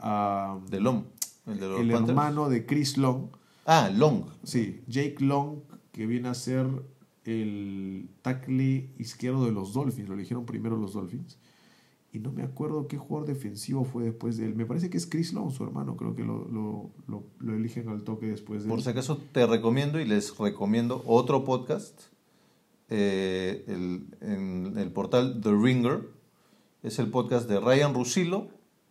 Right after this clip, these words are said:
Speaker 2: Que
Speaker 1: Muy
Speaker 2: ha-,
Speaker 1: bueno, sí.
Speaker 2: que hacen el, ju-, lo mismo que nosotros, un análisis de la semana.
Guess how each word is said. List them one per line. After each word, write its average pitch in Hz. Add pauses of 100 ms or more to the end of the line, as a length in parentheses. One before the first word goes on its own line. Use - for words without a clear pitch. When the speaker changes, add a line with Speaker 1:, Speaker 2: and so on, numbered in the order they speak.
(360)
Speaker 2:
Que 139
Speaker 1:
Muy 135
Speaker 2:
ha-, 131
Speaker 1:
bueno, 104
sí. - (100)
Speaker 2:
que 123
hacen 123
el, 107
ju-, - (140)
lo 170
mismo 180
que 147
nosotros, 139
un 131
análisis 127
de 110
la 107
semana. 113